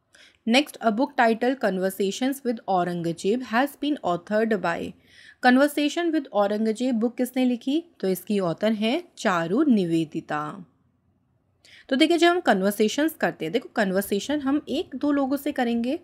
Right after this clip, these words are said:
तो इतना मज़ा नहीं आता। जब ज़्यादा से ज़्यादा चार लोग तो होने चाहिए, चार पांच लोगों में कन्वर्सेशन करने का मज़ा ही अलग होता है, है ना? इकट्ठे बैठ के पार्टी शार्टी हो जाती है।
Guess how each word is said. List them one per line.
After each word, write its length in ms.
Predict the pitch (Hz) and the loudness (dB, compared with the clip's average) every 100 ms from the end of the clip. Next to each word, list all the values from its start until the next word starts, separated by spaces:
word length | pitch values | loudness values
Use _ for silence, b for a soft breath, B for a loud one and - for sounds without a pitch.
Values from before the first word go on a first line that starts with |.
| b b | b b
तो 60 | - | -12
इतना 240 | - - 311 | -8 -2 2
मज़ा 300 | 214 170 165 | 2 0 -4
नहीं 160 | 165 | -4
आता। 300 | 160 - 160 - B B 480 | -6 -6 -10 -10 B B -12
जब 180 | - - - | -12 -10 2
ज़्यादा 260 | - - | 4 4
से 160 | - 392 | 0 0
ज़्यादा 220 | 381 403 - | 2 0 -2
चार 340 | - 226 269 330 | 2 4 4 2
लोग 220 | 320 - | 0 0
तो 80 | 269 | 0
होने 200 | 220 214 | 2 0
चाहिए, 220 | 185 208 - | -2 -4 -2
चार 220 | 202 262 | -2 0
पांच 280 | 349 339 262 | -2 -2 2
लोगों 200 | 208 220 | 4 4
में 140 | 285 | 2
कन्वर्सेशन 600 | 196 185 190 208 214 240 | 0 -2 0 -2 -2 -2
करने 300 | 208 175 185 | -2 -2 -2
का 120 | 285 | 2
मज़ा 460 | 247 165 156 160 185 | 2 2 -2 0 0
ही 160 | 196 | 2
अलग 240 | 175 165 175 | 0 0 -4
होता 260 | 202 - | -8 -8
है, 220 | 170 165 - b b | -8 -8 -12 b b
है 60 | 269 | 2
ना? 60 | 294 | 4
इकट्ठे 420 | 226 214 202 240 | 4 0 0 0
बैठ 200 | 208 202 | 0 0
के 120 | 247 | -4
पार्टी 360 | - 175 175 202 | 0 -2 0 0
शार्टी 280 | 185 170 | 0 0
हो 140 | 180 170 | -2 -2
जाती 340 | 160 156 170 | -4 -6 -6
है। 160 | 165 | -8